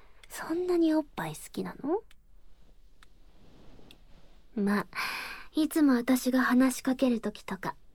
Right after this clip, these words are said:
チラチラ胸元見てくるから、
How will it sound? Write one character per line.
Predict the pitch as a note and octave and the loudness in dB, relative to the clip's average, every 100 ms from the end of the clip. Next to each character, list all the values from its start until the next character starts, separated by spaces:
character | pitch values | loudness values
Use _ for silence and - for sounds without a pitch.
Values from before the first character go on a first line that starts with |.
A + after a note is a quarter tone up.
| - - - - | -20 -20 -20 -6
チ | - C4 | 0 2
ラ | A#3 | 2
チ | - | -2
ラ | F#3 F3+ | -6 -4
胸 | F#3 A3 | -4 -4
元 | A#3+ A#3+ B3 | -4 -2 -2
見 | D4 | 0
て | E4 D#4 | 0 0
く | A#3+ | -2
る | G#3 | -4
か | G3 | -4
ら、 | F#3 F3+ - | -2 -2 -4